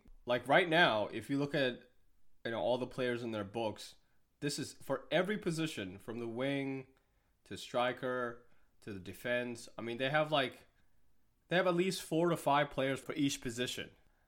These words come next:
And, and some of it doesn't make any sense. I don't know why they got Joe Felix. You know what I mean? I don't think they should have ever gotten Cucurella. Cucurella is a guy who, you know, he couldn't make it to Barcelona. And he's not even a left back. He's, he's like a midfielder.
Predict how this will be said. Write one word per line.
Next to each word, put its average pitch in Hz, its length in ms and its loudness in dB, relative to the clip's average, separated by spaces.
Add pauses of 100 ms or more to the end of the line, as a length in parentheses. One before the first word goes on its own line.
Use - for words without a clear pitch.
(200)
And, 151 220 0
and 151 160 0
some 190 200 2
of 220 80 4
it 190 120 0
doesn't 165 180 0
make 160 160 2
any 143 160 0
sense. 131 340 -2
I - 60 -2
don't 143 100 0
know 147 120 0
why 127 240 2
they 131 100 -4
got 120 440 0
Joe 113 180 -6
Felix. 120 640 -8 (160)
You 113 60 -12
know 117 80 -8
what 113 40 -6
I - 20 -6
mean? 117 140 -4
I 117 140 -2
don't 131 100 -4
think 131 160 -4
they 120 80 -4
should 123 220 -6
have - 80 -4
ever 117 240 -4
gotten 107 580 -6 (320)
Cucurella. 113 640 -2
Cucurella 143 540 0
is 127 100 -4
a 123 60 -4
guy 127 320 4
who, 117 420 -4 (560)
you 123 80 -6
know, 120 80 0
he 123 80 0
couldn't 160 260 2
make 135 200 2
it 127 80 -2
to 123 80 -12
Barcelona. 110 680 0 (680)
And 104 320 0 (160)
he's 151 260 0
not 185 380 12
even 190 280 8
a 180 60 10
left 170 300 6
back. 151 400 8
He's, 147 260 0
he's 147 260 0
like 185 140 4
a 175 60 2
midfielder. 160 640 2